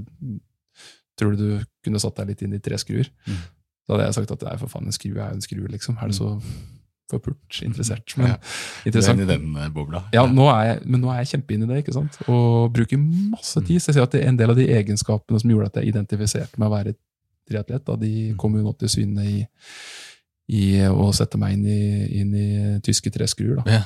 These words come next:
Speaker 1: Og det
Speaker 2: Ja, det er litt kult at du sier det, for det, du, du, jeg husker da vi snakket om det sist, så kom jeg med et sitat som jeg fant ut etterpå var helt feil.
Speaker 1: Mhm.
Speaker 2: Eh, og det var, eh, at jeg hadde lest på Karl Johan.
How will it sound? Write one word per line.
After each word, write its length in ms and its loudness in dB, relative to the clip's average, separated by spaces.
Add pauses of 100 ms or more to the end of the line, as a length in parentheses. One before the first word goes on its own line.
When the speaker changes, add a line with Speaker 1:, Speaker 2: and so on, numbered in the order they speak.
(160)
Speaker 1:
Og 80 -2
det 100 6
Speaker 2:
Ja, 460 4
det 140 6
er 80 2
litt 100 -4
kult 160 2
at 80 0
du 80 -8
sier 240 4
det, 140 4
for 100 2
det, 240 2
du, 240 2
du, 140 0 (340)
jeg 240 -2
husker 320 -2
da 80 2
vi 140 0
snakket 320 -2
om 80 2
det 100 0
sist, 320 -2
så 140 4 (180)
kom 240 4
jeg 160 2
med 160 0
et 80 -4
sitat 320 -2
som 180 -2
jeg 140 0
fant 220 -2
ut 100 -2
etterpå 240 -6
var 80 0
helt 160 -2
feil. 200 0 (140)
Speaker 1:
Mhm. 120 -2 (180)
Speaker 2:
Eh, 220 2
og 100 0
det 160 4
var, 320 2
eh, 380 0 (100)
at 160 -6
jeg 80 -2
hadde 300 -2
lest 180 -4
på 80 -10
Karl 220 -2
Johan. 240 0